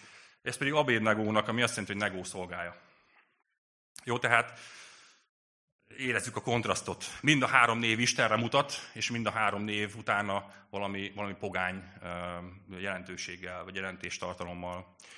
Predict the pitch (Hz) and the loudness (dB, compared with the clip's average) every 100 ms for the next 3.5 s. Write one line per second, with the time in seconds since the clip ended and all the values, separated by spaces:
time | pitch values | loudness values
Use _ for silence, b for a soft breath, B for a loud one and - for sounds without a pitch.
0 | B B B 98 92 95 98 95 92 90 | B B B -4 -2 0 0 0 -4 -8
1 | 87 - - B B B B B B _ | -10 -16 -20 B B B B B B _
2 | _ - 220 175 139 135 170 143 120 113 | _ 0 2 2 0 0 0 2 0 0
3 | 117 120 - - | -2 -2 -2 -2